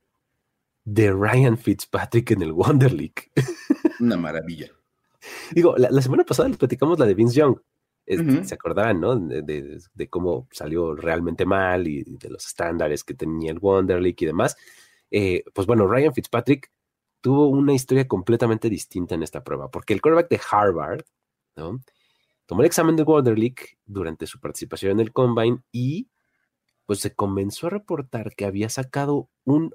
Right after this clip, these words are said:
Speaker 1: perfecto cincuenta de cincuenta.
Speaker 2: Madre mía.
Speaker 1: No solo eso, sino que su cincuenta de cincuenta se reportó que se entregó en nueve minutos. <laughs>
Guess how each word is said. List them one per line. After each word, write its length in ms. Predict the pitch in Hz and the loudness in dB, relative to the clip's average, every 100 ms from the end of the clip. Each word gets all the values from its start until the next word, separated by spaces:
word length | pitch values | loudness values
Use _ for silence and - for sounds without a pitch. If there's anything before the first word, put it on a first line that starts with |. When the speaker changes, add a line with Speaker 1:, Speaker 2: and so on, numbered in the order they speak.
| _ | _
Speaker 1:
perfecto 880 | - 120 113 - 160 - - 151 - _ | -2 0 0 0 0 0 -2 -2 -2 _
cincuenta 1200 | _ - - 127 113 107 - 135 135 135 147 190 | _ -4 0 2 2 0 2 2 2 -2 -6 -6
de 300 | - 98 95 | -12 -2 -2
cincuenta. 880 | - 87 87 - 95 85 67 - - _ _ _ _ _ _ - | -2 -6 -8 0 2 2 -2 -12 -18 _ _ _ _ _ _ -16
Speaker 2:
Madre 460 | 90 92 117 113 80 | -10 -8 -6 -8 -8
mía. 340 | 85 76 - _ _ _ _ _ _ - | -10 -12 -16 _ _ _ _ _ _ -10
Speaker 1:
No 180 | 78 | -10
solo 280 | - 151 127 | -2 2 4
eso, 300 | 147 - - _ _ _ | 4 0 -10 _ _ _
sino 320 | - 95 85 | -2 -2 -2
que 80 | - | -6
su 100 | 95 | -8
cincuenta 480 | - 85 117 135 247 | -8 -4 -2 0 0
de 80 | |
cincuenta 680 | 202 104 92 87 82 113 - _ | 0 -4 -2 -2 -2 -4 -6 _
se 140 | - | -4
reportó 720 | 92 92 98 90 - 107 123 _ _ | -2 -2 -2 -2 2 2 2 _ _
que 80 | 107 | -6
se 120 | 98 | -4
entregó 440 | 87 95 98 123 - | -2 0 2 0 2
en 200 | 131 131 | 2 4
nueve 500 | 147 147 147 139 151 | 6 6 8 6 4
minutos. 640 | 156 120 135 165 78 - - _ _ _ _ _ _ _ _ _ _ _ | 4 2 2 0 -4 -4 -20 _ _ _ _ _ _ _ _ _ _ _
<laughs> 580 | - - 131 - 294 - | -6 2 2 4 2 0